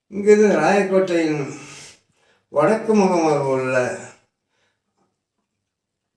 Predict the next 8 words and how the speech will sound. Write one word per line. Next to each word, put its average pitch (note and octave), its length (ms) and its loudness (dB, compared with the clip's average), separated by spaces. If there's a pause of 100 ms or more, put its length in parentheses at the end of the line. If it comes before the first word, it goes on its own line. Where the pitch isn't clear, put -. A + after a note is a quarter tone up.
(320)
ஆஞ்சநேயர் E3+ 680 2
கோயில், C#3+ 400 4
பாராகிரந்த D#3 640 2
ஆஞ்சநேயர் C#3 420 0
கோயில் B2+ 220 -2
சில C3 220 -2
காலம் C3 400 0
தங்கினார். A#2+ 640 -4